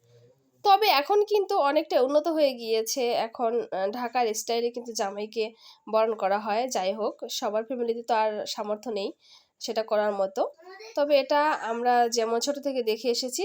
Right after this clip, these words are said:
সেইভাবে করা হয়েছে। খাওয়া দাওয়ার দিকে আর যাবো না, খাওয়া দাওয়া ভিডিও করতে কেমন যেন আমার একটু লজ্জা লাগে।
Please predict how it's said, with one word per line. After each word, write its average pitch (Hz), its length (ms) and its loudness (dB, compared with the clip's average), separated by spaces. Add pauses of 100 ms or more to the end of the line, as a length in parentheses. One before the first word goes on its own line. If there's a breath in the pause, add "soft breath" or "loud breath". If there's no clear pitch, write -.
সেইভাবে 240 480 -2
করা 214 300 -2
হয়েছে। 202 380 -4 (920)
খাওয়া 277 320 4
দাওয়ার 403 240 4
দিকে 381 240 0
আর 370 100 6
যাবো 302 280 4
না, 311 120 4 (180)
খাওয়া 262 280 2
দাওয়া 277 160 2
ভিডিও 277 260 -2
করতে 285 260 0
কেমন 233 280 0
যেন 247 160 -4
আমার 247 180 0
একটু 233 160 -8
লজ্জা 214 320 0
লাগে। 220 280 -2